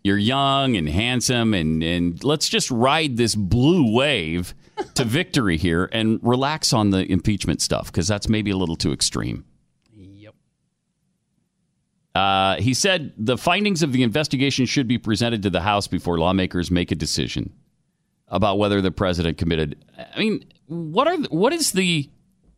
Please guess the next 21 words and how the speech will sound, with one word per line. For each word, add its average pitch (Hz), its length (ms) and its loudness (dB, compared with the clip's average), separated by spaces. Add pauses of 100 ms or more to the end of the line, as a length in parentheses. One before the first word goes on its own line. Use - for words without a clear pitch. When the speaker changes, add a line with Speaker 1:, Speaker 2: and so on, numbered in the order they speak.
(260)
Speaker 1:
what 131 480 0
is 381 180 2
even 220 220 2
a 156 60 -2
candidate 220 680 -2 (320)
for 139 320 2
an 127 120 0
impeachable 110 520 -2
offense. 65 480 -4 (580)
I'd - 80 -2
like 311 140 -2
to 220 100 0
know, 190 380 -2 (1400)
what 127 320 0
are 269 60 2
you 254 200 2
even 233 220 4
considering - 1120 2
to 135 140 2
be 135 160 2
impeachable? 98 680 -2